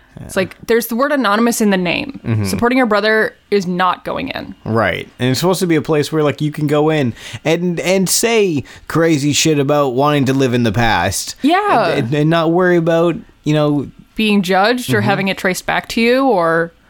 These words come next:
Speaker 1: yeah, I, this is a huge breach of trust, in my opinion. And, like, I,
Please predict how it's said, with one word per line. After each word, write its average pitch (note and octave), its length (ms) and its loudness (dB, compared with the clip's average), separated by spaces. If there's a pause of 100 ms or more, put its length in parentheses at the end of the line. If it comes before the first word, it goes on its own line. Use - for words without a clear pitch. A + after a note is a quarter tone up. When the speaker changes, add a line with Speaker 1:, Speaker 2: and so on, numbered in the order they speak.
(280)
Speaker 1:
yeah, D4 460 0
I, B3 200 0
this C#4 220 0
is F4 140 2
a C4+ 60 2
huge B3+ 480 0
breach G3 240 -2
of E3+ 100 -2
trust, - 520 -4
in F#3+ 120 -4
my F#3 120 2
opinion. E3+ 440 -2
And, F#3 220 -2
like, E3 500 -2
I, G3+ 460 0